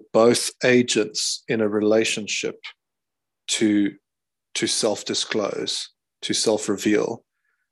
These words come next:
And so what I mean by that in just kind of plain layman's language is someone has to tell their story first and someone has to listen. And that means the person telling the story is the first one to risk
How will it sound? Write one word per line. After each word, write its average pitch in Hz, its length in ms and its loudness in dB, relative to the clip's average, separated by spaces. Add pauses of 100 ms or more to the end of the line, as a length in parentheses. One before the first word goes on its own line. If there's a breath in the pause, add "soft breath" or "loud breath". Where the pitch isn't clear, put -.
(120)
And 107 140 0
so 117 100 4
what 110 140 6
I 107 100 6
mean 120 320 4
by 101 160 4
that 98 340 -2 (120)
in 101 160 -10
just - 340 -4
kind 107 140 -4
of 95 140 -8
plain 113 240 0
layman's 107 420 2
language 101 440 -2
is - 440 -6
someone 127 300 6
has - 140 2
to 123 80 -2
tell 113 200 -2
their 104 140 0
story 104 340 -4
first - 380 -4
and 104 100 -10
someone 104 220 -4
has 104 180 -4
to - 80 -8
listen. - 420 -4 (760)
And 104 120 0
that 107 180 0
means 104 220 0
the - 60 -6
person 110 320 0
telling 107 280 0
the 98 60 -4
story 110 520 0
is - 180 -6
the - 60 -14
first - 340 -2
one 107 140 -4
to 107 160 -8
risk 110 460 -2